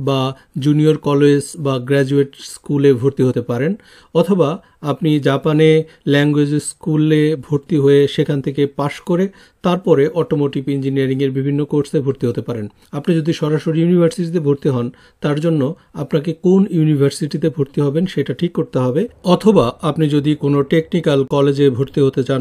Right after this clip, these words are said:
অটোমোবাইল ইঞ্জিনিয়ারিং বা অটোমোটিভ ইঞ্জিনিয়ারিংয়ের বিভিন্ন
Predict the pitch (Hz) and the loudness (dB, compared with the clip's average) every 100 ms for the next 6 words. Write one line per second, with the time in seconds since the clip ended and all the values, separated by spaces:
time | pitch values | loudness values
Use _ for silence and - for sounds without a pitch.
0 | 127 139 139 131 123 127 120 127 127 131 | -4 -4 -2 -2 0 0 0 0 0 0
1 | 139 139 143 123 123 123 123 120 127 135 | 0 0 -2 -2 -2 -2 -4 -2 -2 -2
2 | 135 147 151 147 156 160 151 156 | -2 -2 -2 -2 -2 -2 0 0